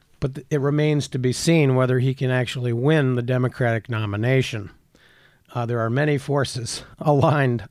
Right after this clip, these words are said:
against him, and, uh, even his own stumbles at times, I think, have, uh, damaged his, uh,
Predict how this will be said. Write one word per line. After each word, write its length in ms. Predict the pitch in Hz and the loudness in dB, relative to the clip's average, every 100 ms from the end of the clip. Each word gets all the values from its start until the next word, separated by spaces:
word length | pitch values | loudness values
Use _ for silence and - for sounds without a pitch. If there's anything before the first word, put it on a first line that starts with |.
| - | -6
against 500 | 131 131 160 - - | -2 0 0 -2 -4
him, 300 | 110 110 104 _ _ - - _ _ | -4 -4 -8 _ _ -20 -20 _ _
and, 420 | - 131 120 117 - | -2 0 0 -2 -2
uh, 180 | 131 127 | -2 0
even 300 | 151 156 139 | 2 2 2
his 220 | 131 123 | 2 2
own 220 | 135 127 | 0 0
stumbles 600 | 120 - 185 180 127 117 | 0 0 2 4 4 2
at 140 | 123 113 | -2 -2
times, 500 | 143 131 117 113 - _ - - - - _ - | 0 2 0 -2 -6 _ -20 -20 -20 -20 _ -2
I 60 | |
think, 240 | 135 127 120 | 0 0 -2
have, 180 | 113 | -4
uh, 180 | 117 113 | -4 -4
damaged 560 | 107 120 127 135 117 - | -4 -2 0 0 -2 -2
his, 320 | 131 117 95 | -2 -2 -2
uh, 260 | 120 110 104 | -6 -6 -8